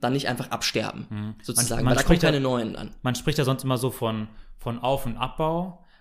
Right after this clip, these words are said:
Speaker 2: also dass jetzt bei, beim Knochen zum Beispiel wird Knochen abgebaut, immer neue Knochen aufgebaut, aber an der Skelettmuskulatur ist es wirklich so, dass die, die Zellen an sich repariert werden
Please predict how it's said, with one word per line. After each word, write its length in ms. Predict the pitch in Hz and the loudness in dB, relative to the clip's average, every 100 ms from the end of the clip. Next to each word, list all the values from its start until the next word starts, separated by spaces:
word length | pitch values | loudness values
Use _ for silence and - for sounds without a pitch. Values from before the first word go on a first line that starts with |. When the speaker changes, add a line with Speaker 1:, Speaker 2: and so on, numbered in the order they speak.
| - | -4
Speaker 2:
also 180 | 123 120 | -2 0
dass 380 | 117 - - - _ - - | -2 -4 -10 -18 _ -20 -10
jetzt 260 | 123 - - | -8 -6 -2
bei, 160 | 117 | -2
beim 300 | 107 107 110 | 0 0 0
Knochen 340 | - 127 147 135 | 2 2 2 0
zum 140 | 127 | 2
Beispiel 420 | 120 123 - 117 | 2 0 -2 -4
wird 120 | 110 - | -2 -4
Knochen 300 | 110 101 110 | -6 -6 -6
abgebaut, 840 | - - 135 135 131 123 120 120 - | -6 -6 -10 -4 -2 0 -2 -4 -6
immer 160 | 117 | -4
neue 200 | 107 104 | -2 -4
Knochen 280 | - 113 107 | -6 -8 -6
aufgebaut, 720 | - 131 - 113 107 104 - - - - - - | -2 -2 -4 -4 -2 -2 -6 -14 -20 -20 -20 -4
aber 560 | 120 110 110 107 110 - _ _ _ | -2 2 2 0 -4 -14 _ _ _
an 180 | 120 120 | 0 2
der 180 | 107 104 | 2 0
Skelettmuskulatur 1160 | - - 113 156 151 147 - 123 123 120 123 123 | -2 -2 0 0 -2 -4 -4 -2 -2 -2 -2 -2
ist 120 | - | -4
es 200 | 117 - | -6 -4
wirklich 320 | 123 131 117 | -2 -2 -2
so, 220 | 123 113 | -2 -2
dass 420 | 107 107 - - - - _ - | -2 -4 -4 -8 -12 -20 _ -14
die, 340 | 117 107 104 - | -8 -6 -6 -8
die 160 | 113 | -10
Zellen 680 | - - 123 123 120 117 - _ _ - | -6 -2 0 2 0 -2 -6 _ _ -10
an 260 | 127 123 120 | -4 -2 -2
sich 380 | 107 160 170 - | 2 2 2 0
repariert 500 | 117 113 104 107 - | -2 -2 -2 -2 -4
werden 380 | 98 98 95 98 | -6 -6 -6 -8